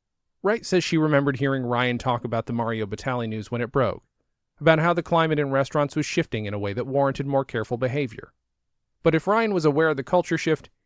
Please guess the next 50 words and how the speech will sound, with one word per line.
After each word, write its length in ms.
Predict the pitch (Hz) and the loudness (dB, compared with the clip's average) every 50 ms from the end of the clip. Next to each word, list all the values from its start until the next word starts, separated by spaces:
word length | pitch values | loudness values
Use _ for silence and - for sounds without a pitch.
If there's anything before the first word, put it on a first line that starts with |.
| _ _ | _ _
he 120 | _ - 170 | _ -2 0
didn't 200 | 190 214 240 214 | 2 0 0 0
seem 220 | - - 208 185 | 0 0 0 0
able 200 | 180 185 180 185 175 | 0 0 0 0 0
to 80 | 180 | 2
locate 420 | 160 151 151 156 156 - 143 131 - | 2 4 4 2 2 2 0 0 0
himself 480 | 139 135 - - - 147 98 - - - | -2 -2 -2 -2 0 0 0 0 0 -2
within 260 | 131 120 139 127 104 | -2 0 0 0 0
it. 140 | 67 73 - _ _ _ _ _ _ _ _ _ _ _ _ _ _ _ _ _ _ _ _ _ _ _ _ _ - | -2 -6 -12 _ _ _ _ _ _ _ _ _ _ _ _ _ _ _ _ _ _ _ _ _ _ _ _ _ 2
As 140 | 175 160 | 2 4
the 100 | 156 170 | 6 6
hospitality 680 | 156 196 202 - - 175 - 180 185 185 180 170 165 160 | 6 6 4 4 2 0 0 2 2 2 2 2 0 0
industry 320 | 156 151 147 - - 143 | -2 -4 -4 -4 -6 -6
grapples 500 | 135 127 131 135 135 127 - 131 131 - | -2 0 0 2 2 0 0 -2 -4 -4
with 120 | 135 127 | -6 -6
how 180 | - - 156 151 | -2 0 2 2
to 80 | 143 131 | 2 2
rebuild 480 | 127 143 139 123 113 135 135 139 135 | 0 -2 -2 0 0 2 2 0 0
from 160 | - 127 120 | -4 -6 -6
covid 300 | - - 135 127 120 123 | -2 0 0 0 0 0
nineteen, 520 | 120 123 123 123 117 - 143 135 131 123 - _ _ _ _ _ _ _ _ _ | -2 -2 -2 -4 -2 -2 0 0 0 -2 -6 _ _ _ _ _ _ _ _ _
many 280 | - 156 170 185 190 180 | -2 0 2 2 2 2
industry 340 | 170 160 160 - - 160 147 | 0 0 -2 -4 -2 -4 -2
workers 380 | 139 151 156 151 - 165 156 | 0 0 -2 0 0 -2 -2
say 180 | - - 170 175 | -2 -2 -2 -2
labor 320 | 160 139 135 147 156 170 | 0 0 0 0 -2 -4
issues 340 | 143 160 147 - 165 175 160 | -4 -4 -4 -4 -4 -4 -2
and 160 | 175 170 147 | -4 -2 -2
restaurant 400 | 123 117 113 - - 117 110 82 | -2 -2 -2 -2 -4 -4 -4 -4
culture 340 | - 107 101 - - 139 143 | -4 -4 -4 -4 -2 -4 -2
need 180 | 147 165 196 190 | 0 2 2 2
to 80 | 202 | 2
be 120 | 185 208 196 | -2 -4 -4
part 240 | - - 151 143 143 | 2 2 4 4 2
of 60 | 135 | 0
the 80 | 151 | -4
conversation. 800 | - - 113 107 104 123 131 - - 151 147 131 - 90 76 - _ _ _ _ _ _ _ _ _ _ _ _ _ _ _ _ - | -6 -6 -6 -4 -4 -4 -4 -2 -2 -4 -4 -4 -6 -8 -10 -12 _ _ _ _ _ _ _ _ _ _ _ _ _ _ _ _ -8
"There 100 | - 165 | -6 -4
shouldn't 240 | - - 269 277 254 | -2 0 -2 -2 -2
be 100 | 220 196 | -2 -4
a 40 | 175 | -4
pass 320 | - 180 190 196 175 - | -2 -2 -2 -2 -2 -2
on 120 | 147 120 113 | -4 -4 -2
toxic 420 | 139 143 143 139 - - 131 - | -2 -4 -4 -4 -6 -8 -8 -6
behavior 520 | - 127 113 127 151 151 131 123 127 120 | -8 -6 -4 -2 -2 -4 -2 -2 -2 -2
or 60 | 117 113 | -2 -2
misogyny 600 | 110 104 - - 147 143 - - 127 117 113 107 | -2 -4 -4 -2 -2 -2 -2 -2 -4 -4 -4 -4
or 60 | 107 | -6
sexual 420 | - - 123 110 - - 101 92 - | -6 -6 -6 -6 -4 -4 -4 -2 0
harassment," 500 | 117 135 156 156 139 - - - - | 0 2 2 0 -2 -4 -8 -12 -14